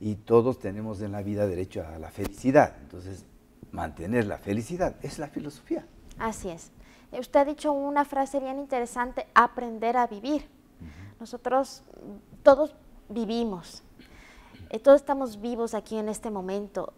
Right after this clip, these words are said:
Speaker 2: pero realmente, si nos preguntásemos, ¿sabemos vivir?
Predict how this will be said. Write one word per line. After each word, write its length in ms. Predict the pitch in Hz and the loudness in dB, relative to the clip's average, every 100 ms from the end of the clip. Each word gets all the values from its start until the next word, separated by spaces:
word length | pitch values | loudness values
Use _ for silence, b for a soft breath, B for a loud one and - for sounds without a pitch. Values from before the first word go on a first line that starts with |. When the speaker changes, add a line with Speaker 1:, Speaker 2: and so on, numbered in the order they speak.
| - | -12
Speaker 2:
pero 220 | 233 247 | -6 -2
realmente, 800 | 254 277 285 330 320 370 349 - - | -2 -2 -2 -4 -2 -2 -2 -4 -14
si 180 | - 254 | -16 -12
nos 100 | 240 | -12
preguntásemos, 880 | - 240 226 233 269 294 269 247 - | -10 -8 -6 -4 -4 -4 -6 -8 -12
¿sabemos 800 | - - 240 214 269 359 415 392 | -12 -4 -2 2 0 0 -2 -4
vivir? 420 | - 190 180 233 | -8 -10 -10 -10